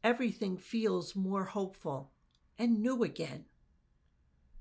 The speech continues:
But let's not fool ourselves. The greenery, the warm days,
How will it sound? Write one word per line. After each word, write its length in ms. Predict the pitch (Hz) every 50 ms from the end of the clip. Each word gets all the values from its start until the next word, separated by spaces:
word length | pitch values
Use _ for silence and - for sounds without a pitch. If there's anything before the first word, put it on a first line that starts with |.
| - - - - - - _ _ _
But 180 | - 220 220 -
let's 320 | - 226 233 233 - -
not 320 | - 202 196 190 190 190 -
fool 280 | - 202 185 185 180
ourselves. 880 | 175 156 151 147 - - - 160 151 139 139 135 - - - - - - _ _ _ _ _ _ _ _ _ _ _ _ _
The 120 | - 202 160
greenery, 800 | 147 190 180 196 202 202 202 208 214 208 220 226 233 233 233 - - _ _ _ _ _ _ _ _ _ _ _ _ _
the 160 | - 175 185 175
warm 420 | 160 165 190 190 185 180 180 180
days, 800 | 156 - 185 180 180 180 180 190 202 220 208 - - - -